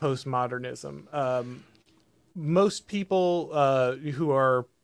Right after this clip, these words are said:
who see themselves as American conservatives will have a hard time with kind of the, just the beginning of this, but we've already talked about it, so we don't have to belabor too much. He just immediately starts, "We're already postmodern.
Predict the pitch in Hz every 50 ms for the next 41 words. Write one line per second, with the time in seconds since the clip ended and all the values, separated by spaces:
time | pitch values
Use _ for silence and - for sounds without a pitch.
0 | _ _ 143 127 123 117 - - 170 156 151 143 - 160 147 139 127 127 127 127
1 | 131 127 123 - 131 123 - 147 147 - - 214 202 190 190 185 180 180 175 170
2 | 160 160 143 151 147 147 139 139 135 131 131 127 120 127 143 139 127 127 117 139
3 | 135 131 131 - 143 156 151 151 147 143 143 143 135 139 143 135 127 - - 139
4 | 127 123 127 127 123 127 - - 135 147 180 214 202 190 180 170 156 143 156 156
5 | 151 143 - - _ _ _ _ _ _ _ _ - 135 156 156 143 131 156 160
6 | 143 143 139 135 131 - 143 139 131 123 123 127 131 131 127 127 - 139 139 131
7 | 127 131 123 127 117 131 131 127 127 131 131 - - 185 170 151 139 139 - -
8 | 180 160 165 156 - 165 151 151 147 147 147 139 139 131 127 - 151 135 127 -
9 | - 135 131 135 139 143 147 156 156 151 143 139 139 - 135 127 120 - - 123
10 | 110 110 110 107 107 107 104 113